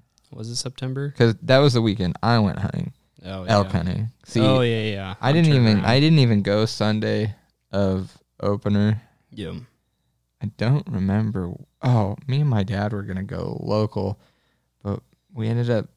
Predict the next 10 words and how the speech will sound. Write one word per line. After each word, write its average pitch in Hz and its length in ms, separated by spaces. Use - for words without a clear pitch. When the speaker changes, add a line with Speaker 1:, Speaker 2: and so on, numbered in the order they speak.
Speaker 2:
sleeping 107 520
in 104 260
'cause 95 220
we 107 100
had 107 200
a 95 100
busy, 107 340
busy, 101 500
busy 110 600
week, 95 500